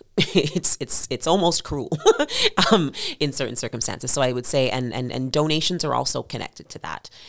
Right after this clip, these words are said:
Um, because you can have, if you have a lot of money,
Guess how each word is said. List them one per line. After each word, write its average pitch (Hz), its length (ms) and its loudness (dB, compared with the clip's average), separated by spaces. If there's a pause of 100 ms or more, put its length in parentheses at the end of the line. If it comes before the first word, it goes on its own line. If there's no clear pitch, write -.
(220)
Um, 113 600 -6 (500)
because - 280 -8
you 131 60 -8
can 127 120 -6
have, 123 240 -2
if 120 100 -8
you 139 60 -2
have 127 60 0
a 123 80 -2
lot 131 200 0
of 156 60 0
money, 160 400 -4